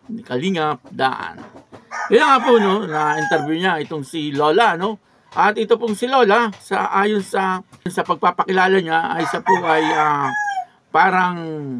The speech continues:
ah, tiyahin, ano, tiyahin nung,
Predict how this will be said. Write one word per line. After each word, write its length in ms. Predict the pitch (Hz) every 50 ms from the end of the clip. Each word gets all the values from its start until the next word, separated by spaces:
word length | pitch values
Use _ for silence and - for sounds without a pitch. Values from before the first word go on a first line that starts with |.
| 113 113 - _ _ _ _ _ _ _ _ _ _ _ _ _ _ _ _ _
ah, 800 | - 143 151 147 143 143 135 139 135 131 127 123 123 117 120 - _ -
tiyahin, 560 | 208 180 175 170 160 185 202 202 208 196 - _ _ _ _ _ _ _ _
ano, 400 | - - 139 147 160 170 170 175 - -
tiyahin 380 | 170 165 170 175 180 180 170
nung, 180 | 165 165 160